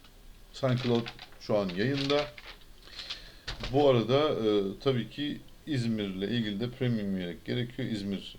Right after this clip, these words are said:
videomuz var. On koşulu program var. İki tane bankomuz var.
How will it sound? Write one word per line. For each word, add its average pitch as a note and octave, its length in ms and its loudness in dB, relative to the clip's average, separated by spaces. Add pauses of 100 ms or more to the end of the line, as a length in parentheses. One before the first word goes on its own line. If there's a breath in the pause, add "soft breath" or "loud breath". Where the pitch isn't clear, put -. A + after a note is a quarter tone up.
(100)
videomuz F#2 340 -6 (200)
var. G#2+ 320 0 (260)
On A#2 180 2
koşulu G2+ 360 -8 (140)
program A2+ 480 0
var. A2+ 100 -2
İki - 200 -10
tane G2 340 -2
bankomuz A#2 640 -2
var. A#2 180 -2